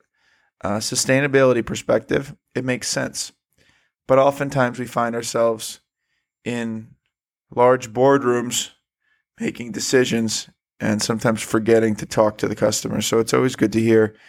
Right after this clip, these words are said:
you know, business people, but also consumers. What do you guys think about that, that mindset? Would you eat a burger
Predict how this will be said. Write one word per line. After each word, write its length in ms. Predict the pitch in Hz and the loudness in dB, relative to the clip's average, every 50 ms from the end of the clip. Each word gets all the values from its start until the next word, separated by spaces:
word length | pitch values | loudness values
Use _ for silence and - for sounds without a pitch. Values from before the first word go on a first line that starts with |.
| - - - _ _ _ _ - | -20 -20 -20 _ _ _ _ -8
you 100 | 110 110 | -4 -4
know, 80 | 104 98 | -4 -2
business 400 | 101 - 127 123 123 127 123 - | 0 0 0 2 2 2 0 2
people, 380 | - 131 120 113 - 113 113 | 2 0 0 0 2 0 2
but 120 | 98 113 113 | 4 4 4
also 280 | 113 113 - - 120 | 4 4 2 0 -4
consumers. 640 | - - 123 113 - - 156 151 127 110 107 - - - _ _ | -4 -4 -6 -4 -4 -2 -2 -2 -2 -4 -4 -6 -8 -10 _ _
What 180 | - 113 127 139 | -8 -2 0 2
do 80 | 139 | 4
you 100 | 143 143 | 4 4
guys 240 | 139 135 127 123 - | 6 4 4 2 0
think 200 | - 120 120 117 | -4 -6 -4 -4
about 260 | 123 113 113 113 110 | -2 0 2 2 2
that, 320 | - 110 110 110 113 - _ - | 4 4 4 4 2 -2 _ -4
that 220 | - 107 107 107 | 0 2 2 2
mindset? 500 | 110 110 110 113 110 104 - - - - - _ _ _ _ _ _ _ _ _ _ | 2 0 -2 -2 -2 -2 0 0 0 -2 -2 _ _ _ _ _ _ _ _ _ _
Would 200 | - 113 117 117 | 0 0 0 0
you 120 | 123 120 117 | 0 0 2
eat 180 | 117 117 101 | 4 4 4
a 60 | 113 | 2
burger 520 | 107 104 113 107 110 104 110 117 123 139 | 2 2 2 2 2 2 2 0 0 0